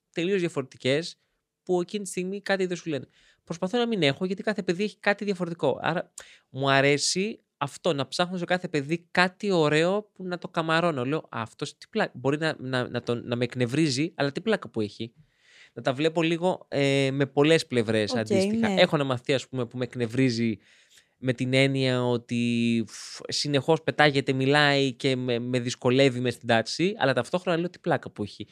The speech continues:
Speaker 1: Όταν λείπει από το σχολείο, μου λείπει. Γιατί κάθε παιδί έχει κάτι. Και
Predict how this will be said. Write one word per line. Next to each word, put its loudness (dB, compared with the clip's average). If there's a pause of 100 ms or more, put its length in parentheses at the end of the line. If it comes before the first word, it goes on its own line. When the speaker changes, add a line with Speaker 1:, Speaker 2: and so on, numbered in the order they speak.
(100)
Speaker 1:
Όταν 0
λείπει 2
από -4
το -8
σχολείο, -2
μου -2
λείπει. 0 (1300)
Γιατί -2
κάθε 0
παιδί 2
έχει -2
κάτι. 2
Και -4